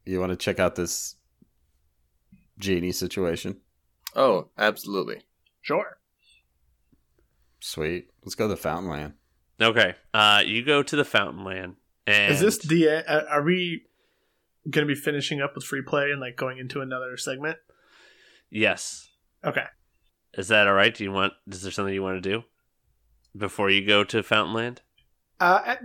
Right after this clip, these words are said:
Speaker 3: yes, actually. I want to,
Speaker 4: Okay.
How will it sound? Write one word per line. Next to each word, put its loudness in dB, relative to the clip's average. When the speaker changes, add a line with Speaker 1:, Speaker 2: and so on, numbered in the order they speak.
Speaker 3:
yes, 0
actually. -10
I 0
want -4
to, 0
Speaker 4:
Okay. -2